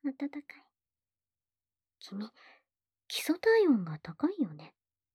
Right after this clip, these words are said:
湯たんぽみたいで暖かい。それとも、恥ずかしいから、いつもより熱くなっ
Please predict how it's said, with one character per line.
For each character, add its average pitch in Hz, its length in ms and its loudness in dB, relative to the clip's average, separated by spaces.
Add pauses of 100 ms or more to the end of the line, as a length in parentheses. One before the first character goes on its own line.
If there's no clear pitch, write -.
(600)
湯 233 160 6
た 262 180 2
ん 302 140 6
ぽ 269 140 -2
み 220 160 0
た 202 180 -10
い 196 80 -18
で - 80 -12
暖 190 140 -10
か - 240 -18
い。 - 40 -20 (2250)
そ 185 80 -18
れ - 160 -20
と 190 80 -14
も、 180 120 -16 (1600)
恥 - 220 -20
ず 220 60 -6
か - 160 -10
し - 100 -20
い - 20 -20 (200)
か 254 120 -10
ら、 226 60 -12
い - 20 -20 (1600)
つ - 120 -14
も 180 80 -6
よ 170 120 -10
り 170 120 -8
熱 180 220 -12
く 170 120 -20
な 170 80 -18
っ 160 60 -20